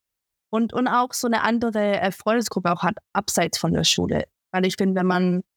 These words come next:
einfach mal in der Schule Probleme hat oder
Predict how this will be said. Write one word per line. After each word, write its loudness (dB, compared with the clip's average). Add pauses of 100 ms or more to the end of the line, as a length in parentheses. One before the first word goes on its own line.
(320)
einfach 0
mal 2
in 2
der 2
Schule -2
Probleme 0
hat 0
oder 0